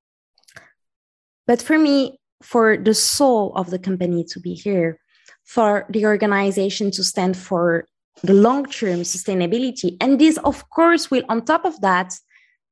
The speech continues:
help the organization in terms of retaining their talents, of attracting clients, and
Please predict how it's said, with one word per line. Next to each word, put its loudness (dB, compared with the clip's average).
help 0
the 0
organization -4
in -4
terms -6
of -6
retaining -2
their -2
talents, -2
of -16
attracting -4
clients, -4
and -6